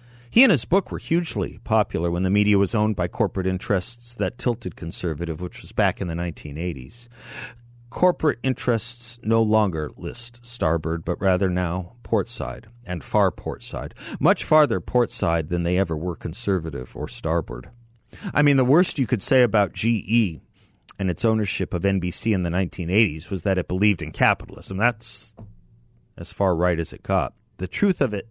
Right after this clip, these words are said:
today is that almost all the corporations that own almost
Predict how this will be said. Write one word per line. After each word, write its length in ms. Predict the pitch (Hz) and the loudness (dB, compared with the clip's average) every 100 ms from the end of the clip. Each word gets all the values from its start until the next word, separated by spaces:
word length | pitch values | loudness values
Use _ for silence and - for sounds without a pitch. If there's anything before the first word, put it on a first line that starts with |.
| - | -8
today 360 | 104 135 110 | 0 4 4
is 160 | 92 - | 0 0
that 120 | 95 | 0
almost 400 | 92 95 92 - - | 2 2 -2 -6 2
all 240 | 151 147 | 6 6
the 80 | 110 | 4
corporations 760 | - 98 - 87 85 - 85 - | 0 0 0 -2 -2 -4 -6 -2
that 160 | 92 | -2
own 260 | 101 95 95 | 2 0 0
almost 460 | - 92 87 - | 0 -2 -2 -6